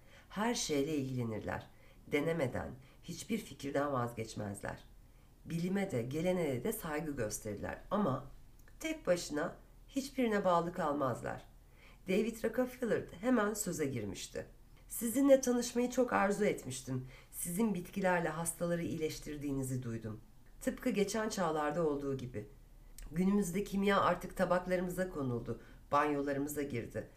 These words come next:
Ayda yürümemize yardımcı oldu. Bize bir yandan can, bir yandan ölüm getiriyor. Siz çelimsiz otlarınızla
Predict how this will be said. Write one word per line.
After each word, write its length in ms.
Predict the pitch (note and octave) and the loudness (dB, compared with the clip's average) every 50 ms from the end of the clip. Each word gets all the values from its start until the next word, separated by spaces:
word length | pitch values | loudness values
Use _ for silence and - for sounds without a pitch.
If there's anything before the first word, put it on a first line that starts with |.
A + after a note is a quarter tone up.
| - - - - | -20 -20 -6 -2
Ayda 300 | D3 C#3+ C#3+ C#3+ C#3 D3 | 0 2 2 2 2 0
yürümemize 600 | D#3 D#3 D3 C#3+ C#3 C#3 D3+ D3+ E3+ E3+ - G3 | -2 -4 -4 -4 -4 -4 -2 -4 -4 -2 -2 0
yardımcı 540 | A3 A3+ A3 A3 G#3+ G#3+ A3+ A#3 G#3+ A#3+ G#3 | 0 0 0 0 0 0 0 0 0 0 0
oldu. 300 | E3+ C3 A#2+ - F2+ - - - - - - - - - - - F3 | 0 0 -2 -4 -6 -8 -10 -14 -20 -20 -20 -20 -20 -20 -12 -8 -6
Bize 240 | F3+ E3+ A3 A3+ | -2 0 0 2
bir 140 | F#3+ A#3 A3 | 2 2 2
yandan 460 | A3 G#3 F#3 F3+ F3 E3+ D#3+ D#3 D3+ | 2 2 2 2 2 2 0 0 0
can, 260 | C#3+ - G3 G#3+ A#3 - - - - - - - - | 0 -2 -2 -2 -2 -4 -10 -16 -20 -20 -20 -14 -12
bir 100 | - D3 | -10 -4
yandan 500 | D#3 D#3 D3 C#3+ D3+ D3+ D#3+ D#3+ D3+ C3+ - - | 0 2 2 2 2 2 2 0 0 -2 -4 -4
ölüm 300 | C#3 C3+ D3+ C#3 C3+ A#2+ | -4 -2 -2 -2 -4 -4
getiriyor. 480 | G#2+ G#2+ - - A#2+ - G#2 F2 - - - - - - - - - - - - | -4 -6 -8 -8 -8 -4 -4 -4 -4 -6 -8 -14 -18 -20 -20 -20 -20 -20 -20 -16
Siz 360 | - - - C#4+ D#4 D4+ - | -10 -4 -2 -2 -2 -2 -4
çelimsiz 480 | - - F#3 F3 G3 G3+ G3 - C#4 A#3+ | -4 -2 -2 0 0 -2 0 0 2 4
otlarınızla 760 | A#3+ F3 D#3+ - D3+ C3+ B2+ A#2 A2+ A2+ - G3+ B3 C4 - | 4 4 4 2 0 -2 0 -2 -4 -4 -2 0 0 0 -2